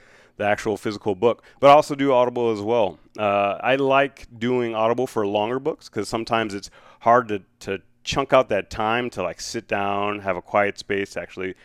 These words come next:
pop open a book and read it. But whenever you're in the car, you can pop, you know, the auto-, Audible back on and, and just kind of consume it in bite-sized chunks. It makes it a little easier.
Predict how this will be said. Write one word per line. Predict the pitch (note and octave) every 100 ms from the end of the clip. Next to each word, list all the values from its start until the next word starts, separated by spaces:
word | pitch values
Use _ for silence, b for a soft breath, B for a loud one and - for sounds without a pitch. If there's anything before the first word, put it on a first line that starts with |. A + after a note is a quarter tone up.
| b b b _
pop | - B2
open | A#2+ A#2 G#2+
a |
book | F#2+ G#2+ -
and | G2
read | G2+ A2+
it. | C3+ _ -
But | A2 G#2+ G#2 _ b b b
whenever | A#2 A#2+ A2
you're | G#2
in | G2+
the | F#2
car, | - D#3+ E3+ E3
you | B2+
can | G2+
pop, | G2 G#2+ G#2+ _
you | G2
know, | F#2+ F#2 F2+
the | F#2 F#2
auto-, | E2+ A2 A#2 A#2 _
Audible | A2+ A2+ A2 A#2
back | A2 G#2+ -
on | B2+ C3+ C3+ B2+
and, | G#2 G#2
and | G#2
just | F#2+ -
kind | A#2+ G#2
of | F#2+
consume | A2+ G2+ - A#2
it | G#2+
in | F#2+ G2
bite-sized | F2+ G2 - F#2+ F#2+ -
chunks. | G2 F#2+
It | G2
makes | G2 -
it |
a | F#2+
little | F#2+
easier. | F#2 G2 F#2 F#2